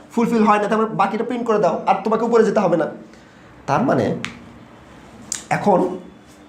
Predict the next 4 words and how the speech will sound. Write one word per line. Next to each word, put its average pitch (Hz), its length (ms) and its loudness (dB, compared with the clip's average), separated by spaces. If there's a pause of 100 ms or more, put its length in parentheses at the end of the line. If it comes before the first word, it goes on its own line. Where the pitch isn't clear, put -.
(180)
আমাকে 175 440 2 (680)
যদি 160 520 4 (240)
আয়ের 160 220 4
ভ্যালুটা 156 260 2